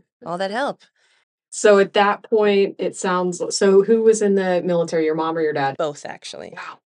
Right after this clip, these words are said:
Speaker 2: Okay. So at that stage in your life, sounds like they were stationed somewhere permanently or semi-permanently, I guess?
Speaker 1: Yeah, it, it was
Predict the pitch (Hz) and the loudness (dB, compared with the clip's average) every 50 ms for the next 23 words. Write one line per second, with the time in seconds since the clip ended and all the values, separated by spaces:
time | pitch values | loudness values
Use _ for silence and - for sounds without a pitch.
0 | - 180 170 - 170 151 139 139 139 - - - _ - - 190 185 170 160 - | -20 -20 -18 -14 -12 -12 -12 -12 -14 -18 -20 -20 _ -6 0 2 2 2 2 0
1 | 185 180 185 185 - - - - 185 180 175 170 170 165 160 165 160 160 165 165 | 0 0 0 0 -4 -6 -6 -4 -2 -2 -2 -4 -4 -6 -4 -4 -2 -2 -2 -2
2 | 160 156 147 - - - - 180 156 156 151 160 156 147 143 139 156 156 156 147 | -4 -6 -8 -12 -16 -10 -8 -6 -6 -6 -6 -6 -8 -8 -4 -2 0 0 0 -2
3 | 151 156 151 151 151 156 156 151 151 - - - 160 156 151 - 160 151 151 147 | -2 -4 -2 0 0 0 -2 -2 -4 -6 -4 -2 -2 -2 -4 -6 -8 -10 -10 -10
4 | - 170 160 156 156 151 151 151 151 147 151 151 151 151 151 156 - _ _ _ | -8 -8 -8 -8 -6 -6 -6 -4 -4 -4 -4 -4 -4 -6 -6 -8 -14 _ _ _
5 | _ _ _ _ _ - - 175 170 180 185 190 185 - - 190 190 185 180 185 | _ _ _ _ _ -10 -6 -4 -4 -2 -2 -2 -4 -6 -6 -4 -2 0 0 0
6 | 185 - - 165 160 156 156 156 156 156 156 - _ - - - 202 190 170 165 | 0 0 0 0 0 0 0 0 0 -2 -4 -8 _ -10 -6 -4 -2 -2 0 -2
7 | 165 165 170 185 175 175 175 175 175 - 180 180 175 175 175 175 180 175 180 180 | -2 -4 -2 -2 -2 -2 -2 -2 -4 -4 -4 -4 -4 -4 -4 -4 -4 -4 -6 -6
8 | - 240 269 277 277 277 269 269 294 330 320 - 320 330 339 320 269 | -6 -6 -4 -2 -2 -2 -2 -2 -2 -4 -4 -6 -6 -6 -6 -6 -8